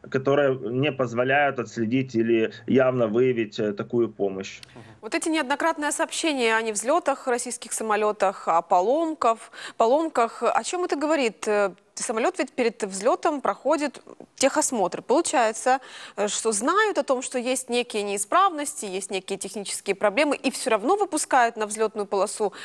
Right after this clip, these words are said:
Speaker 2: подвергая тем самым, э, риску жизни, э, людей десятков.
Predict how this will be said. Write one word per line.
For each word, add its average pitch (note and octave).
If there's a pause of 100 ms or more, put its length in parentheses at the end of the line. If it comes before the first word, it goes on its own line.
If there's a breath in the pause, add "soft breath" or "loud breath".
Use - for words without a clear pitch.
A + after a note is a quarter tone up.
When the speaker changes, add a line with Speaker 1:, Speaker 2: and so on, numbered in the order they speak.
(240 loud breath)
Speaker 2:
подвергая A3+
тем A#3+
самым, A#3+
э, G3
риску A#3
жизни, A#3 (300 loud breath)
э, F#3+ (460)
людей A3
десятков. -